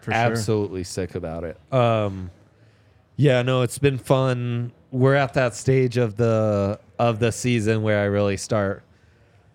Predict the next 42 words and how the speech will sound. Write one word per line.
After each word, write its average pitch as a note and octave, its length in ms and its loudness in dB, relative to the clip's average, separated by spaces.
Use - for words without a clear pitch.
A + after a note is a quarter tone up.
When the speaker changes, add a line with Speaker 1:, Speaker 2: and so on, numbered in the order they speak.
Speaker 2:
to A2+ 120 2
fall B2 280 2
for A#2+ 200 0
some B2 180 0
more A#2+ 180 0
prospects, A#2+ 720 0
really A#2 220 0
start G#2+ 300 -2
to A2 120 -4
appreciate A2 580 0
how G#2 200 -6
talented A2 640 -2
and G2 120 -6
good G#2+ 200 -4
some A2+ 180 -4
of G#2 80 -4
these G#2 280 -4
guys G#2+ 340 0
are. G2+ 240 -4
My G#2 140 0
board's A2+ 400 2
starting A2 400 -2
to G2+ 140 -2
fill G2+ 320 -2
out. F#2+ 320 -2
I F#2+ 80 -2
love G2 400 0
it, F#2 180 -8
man. F2+ 240 -8
What A2+ 180 0
an, G#2 280 -4
what B2 180 0
an A2+ 240 -2
awesome B2 400 -4
season G#2+ 300 -4
of F#2 60 -10
college G2 340 -4
football C3+ 360 0
it's A#2+ 140 -8
been A#2+ 160 -6
so A#2 180 -6
far. A2+ 340 -2